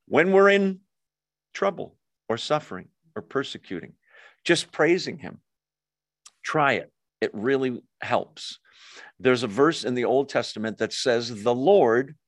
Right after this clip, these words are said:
which means God, "inhabits," listen,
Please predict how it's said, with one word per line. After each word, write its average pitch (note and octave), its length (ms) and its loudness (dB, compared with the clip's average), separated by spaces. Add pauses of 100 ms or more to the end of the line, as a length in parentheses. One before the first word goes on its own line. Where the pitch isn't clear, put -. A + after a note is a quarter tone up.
(260)
which - 240 -12
means C#3 240 -4
God, G2+ 480 -4 (560)
"inhabits," D#3+ 1160 -4
listen, B2 460 -2